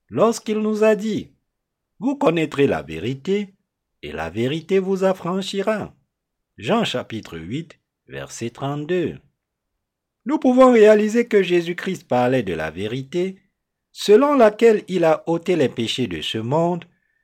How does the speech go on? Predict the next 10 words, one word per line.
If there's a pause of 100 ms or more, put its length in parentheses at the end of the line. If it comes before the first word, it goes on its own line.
(220)
une
fois
pour
toutes
en
se
faisant
baptiser
par
Jean-Baptiste.